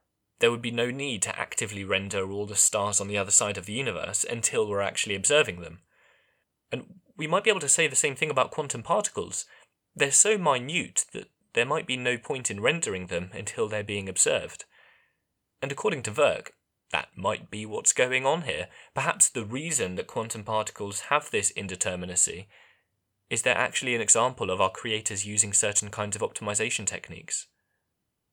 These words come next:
But there aren't really any physicists who think we've actually found conclusive evidence yet that we're in a simulation. There are certain scientific experiments we could do to see if any kind of irregularities exist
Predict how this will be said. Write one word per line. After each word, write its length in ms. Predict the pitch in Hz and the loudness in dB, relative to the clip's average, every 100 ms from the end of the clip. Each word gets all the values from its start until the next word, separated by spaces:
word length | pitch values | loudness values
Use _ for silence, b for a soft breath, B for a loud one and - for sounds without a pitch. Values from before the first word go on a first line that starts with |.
| _ _ _ _ - | _ _ _ _ -2
But 140 | 147 | 4
there 140 | 151 180 | 8 10
aren't 180 | 190 | 8
really 320 | 156 143 143 135 | 8 4 8 6
any 140 | 131 | 6
physicists 640 | - 117 101 98 - - | 0 2 2 4 4 4
who 80 | 113 | 2
think 280 | 101 110 - | -2 -6 -6
we've 140 | 113 | -2
actually 320 | 110 113 - 104 | 0 0 0 0
found 340 | - 104 107 | 2 2 0
conclusive 480 | - 113 117 104 101 | -6 -8 -2 0 4
evidence 440 | 98 - 87 - | 2 2 -2 2
yet 280 | 101 - - | 2 4 2
that 100 | 110 | 2
we're 180 | 107 101 | 0 2
in 60 | 98 | 2
a 80 | 95 | 4
simulation. 680 | 107 98 98 98 - 82 - b b b b b _ _ | 4 2 -2 0 -2 -4 -16 b b b b b _ _
There 220 | 117 127 | 0 4
are 40 | 131 | 6
certain 400 | 170 - 131 - | 6 4 0 0
scientific 460 | 135 123 - 127 | 2 2 0 -6
experiments 600 | - - 135 147 85 - | -4 -2 0 -2 0 -2
we 260 | - 104 104 | -2 -14 -10
could 260 | - 156 120 | -6 -6 -6
do 240 | 98 151 - | -6 -6 -6
to 80 | 127 | -2
see 220 | - 104 | 0 0
if 160 | 101 | -2
any 200 | 107 104 | -4 -4
kind 340 | 101 113 104 104 | -4 -4 -4 -4
of 420 | 104 98 - - _ - | -4 -6 -12 -18 _ -8
irregularities 800 | - 110 104 104 101 101 104 104 101 | -4 -2 -2 -2 -2 -2 -4 -6 -6
exist 640 | 92 - 104 - - | 0 2 2 2 0